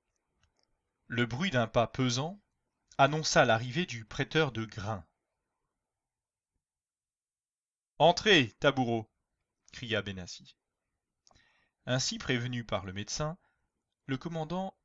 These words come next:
examina le paysan et vit dans Taboureau un homme maigre, à demi voûté, au front bombé, très ridé. Cette figure creuse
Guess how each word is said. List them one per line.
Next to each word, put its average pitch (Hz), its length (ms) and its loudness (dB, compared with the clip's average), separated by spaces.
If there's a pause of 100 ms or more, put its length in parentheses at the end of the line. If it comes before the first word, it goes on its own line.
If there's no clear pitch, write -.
examina 135 560 -4
le 101 80 -2
paysan 117 460 -6 (580)
et 139 100 0
vit 147 220 -6
dans 117 200 -2
Taboureau 120 760 -8
un 123 200 -4
homme 143 260 -4
maigre, 104 540 -8 (200)
à 120 100 -4
demi 143 400 -4
voûté, 123 540 -10 (460)
au 143 100 -2
front 139 460 -10
bombé, 104 580 -6 (400)
très 190 240 -4
ridé. 110 420 -10 (1000)
Cette - 260 0
figure 185 540 -8
creuse 127 500 -6